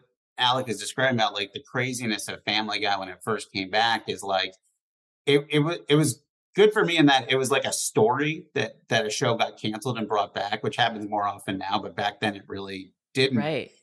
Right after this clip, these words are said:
Speaker 1: And everybody wanted to talk to Seth. And meanwhile, Seth was, like, very focused on making the show 'cause he rightly felt like, "Oh my God, I have a second chance to do this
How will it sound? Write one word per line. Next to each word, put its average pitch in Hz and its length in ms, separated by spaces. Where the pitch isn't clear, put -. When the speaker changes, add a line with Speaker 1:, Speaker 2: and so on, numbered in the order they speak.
Speaker 1:
And 120 160
everybody 143 560
wanted 117 260
to - 60
talk 113 300
to 104 80
Seth. 170 600
And 117 160
meanwhile, 131 420
Seth 143 320
was, 110 140
like, 101 200
very 113 260
focused 120 460
on 98 140
making 104 340
the 95 100
show 131 460
'cause 98 180
he 98 320
rightly 113 480
felt 135 320
like, 95 220
"Oh 104 80
my 98 160
God, 110 220
I 87 120
have 95 100
a 90 80
second 117 360
chance 101 400
to 90 180
do 90 300
this 87 320